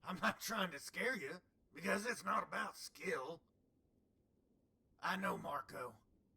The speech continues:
I know him well. I believe he came here to turn away from what he was, start over. He changed his name, even got a woman.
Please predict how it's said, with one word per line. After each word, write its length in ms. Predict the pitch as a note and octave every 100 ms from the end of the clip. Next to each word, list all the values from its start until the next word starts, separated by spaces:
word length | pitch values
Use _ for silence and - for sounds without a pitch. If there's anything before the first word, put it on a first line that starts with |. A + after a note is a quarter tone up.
| _ - -
I 80 |
know 220 | F2 - A#2
him 100 | A#2+
well. 400 | C3+ - - - - _ _ _ _ _ _ _ _
I 100 | - D3+
believe 420 | D#3+ E3 E3+ F#3+ D3+
he 140 | D3
came 300 | D#3 G3+ A3 C#3+
here 220 | A#2+ B2+ B2
to 200 | - -
turn 200 | G3 A3
away 340 | G#3 A3+ -
from 140 | - D#3
what 180 | D#3 D#3+
he 60 | D#3
was, 260 | E3+ - - - - _ _ -
start 340 | - F3+ G3
over. 160 | G3 F#3 - - _ _ _ _ _ _
He 80 | C3+
changed 400 | E3+ G3+ A3+ G3+
his 140 | G3+
name, 300 | F#3+ G#3 G3+ - - _ _ _ _ _ -
even 180 | D#3+ F3
got 200 | G3 A3+
a 80 | A3+
woman. 300 | A#3+ B3